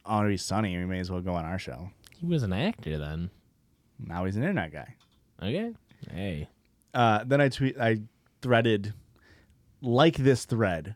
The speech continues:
Speaker 1: one like equals one high five to Zuckerberg crying laugh emoji,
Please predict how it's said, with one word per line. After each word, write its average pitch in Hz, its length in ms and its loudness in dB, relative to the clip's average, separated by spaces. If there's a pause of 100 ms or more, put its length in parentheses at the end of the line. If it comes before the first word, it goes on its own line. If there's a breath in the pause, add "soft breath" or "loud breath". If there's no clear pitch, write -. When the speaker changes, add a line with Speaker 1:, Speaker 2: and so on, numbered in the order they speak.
(140)
Speaker 1:
one 139 520 4
like 131 360 4
equals 107 540 2
one 117 600 2 (220)
high 110 300 2
five 110 640 2
to - 100 -2
Zuckerberg 117 680 0
crying 120 300 2
laugh 117 200 2
emoji, 123 500 0